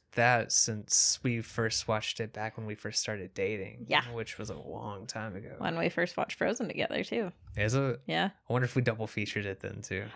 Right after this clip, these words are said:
Speaker 2: I don't think we double featured it, but I think, like, we did get them at, like, back-to-back trips to Hastings.
Speaker 1: I can never remember what we watched on Netflix and what we got at Hastings.
Speaker 2: Eh, I mean, it was back in the days when Netflix was a little bit more interesting and varied.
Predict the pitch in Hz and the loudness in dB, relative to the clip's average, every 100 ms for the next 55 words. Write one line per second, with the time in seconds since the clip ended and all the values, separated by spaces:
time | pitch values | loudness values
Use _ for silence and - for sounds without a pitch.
0 | 117 226 381 453 427 403 392 220 190 202 | 4 8 10 10 10 10 10 12 10 10
1 | 240 277 277 320 330 330 240 220 202 214 | 6 4 4 8 12 12 12 8 8 6
2 | 208 220 214 214 208 185 180 185 180 196 | 2 4 4 6 4 4 2 6 6 6
3 | 190 185 160 170 170 - 151 - 160 160 | 2 2 2 2 2 4 4 4 4 4
4 | 156 165 147 - 147 - - - 95 180 | 4 0 0 0 0 0 0 0 0 0
5 | - - _ - - 208 151 147 117 107 | -2 -6 _ 2 4 6 8 8 8 4
6 | 107 104 104 101 101 101 - 101 95 101 | 2 2 2 2 0 0 0 -2 0 -2
7 | - 117 110 - 107 110 107 107 104 95 | -2 -4 -4 -6 -4 -2 -2 0 0 0
8 | - - - - 92 - 120 - - - | -2 -4 -2 -2 -2 -6 -8 -10 -10 -14
9 | - _ _ _ _ _ _ _ - 587 | -20 _ _ _ _ _ _ _ -10 -4
10 | 571 427 320 294 285 285 - - - - | 2 4 4 4 4 4 0 -8 -10 -14
11 | - - 277 - 185 180 185 175 170 165 | -18 -8 -8 2 4 4 2 -4 0 0
12 | 160 170 170 165 - 165 - 170 165 165 | 0 -4 -2 -2 -2 -4 -2 -6 -4 -4
13 | 165 - 165 160 160 165 - - - 170 | -4 -4 -2 -2 -2 -4 -4 -4 -2 -2
14 | 170 170 - 151 151 156 160 160 160 170 | -2 -4 -4 -4 -4 -6 -6 2 4 4
15 | 180 180 | 2 0